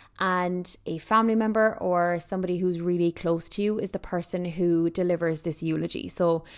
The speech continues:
they spend five, ten, fifteen, twenty minutes talking about you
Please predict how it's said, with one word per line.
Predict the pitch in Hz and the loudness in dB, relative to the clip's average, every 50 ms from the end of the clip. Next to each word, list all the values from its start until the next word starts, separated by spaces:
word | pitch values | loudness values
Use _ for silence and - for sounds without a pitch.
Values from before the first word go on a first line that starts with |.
| - - - - | -20 -20 -10 -6
they | - 175 175 | -2 -2 -2
spend | 170 - - 185 175 170 170 170 165 - | -2 -2 -2 -2 0 0 0 -2 -4 -4
five, | - - 202 196 196 196 190 190 | -2 0 2 2 2 2 0 -2
ten, | - 202 185 175 175 175 | -4 -4 -2 -2 -2 -4
fifteen, | - - 185 180 - - 196 180 180 | -4 -4 -4 -4 -2 -4 -4 -4 -4
twenty | - - 208 202 196 202 185 | -4 -4 -4 -2 -2 -2 -2
minutes | 175 175 170 170 170 - - - - - - - - - _ _ - | -2 -2 -2 -4 -4 -6 -10 -12 -12 -16 -20 -20 -20 -20 _ _ -14
talking | - - - 220 226 233 226 - 220 196 196 190 185 - - | -10 -2 2 2 2 2 2 0 -2 0 0 -2 -4 -4 -6
about | - 175 185 175 170 170 175 | -6 -4 -4 -4 -2 -4 -4
you | 175 160 156 170 175 - - - | -6 -6 0 2 2 2 2 -2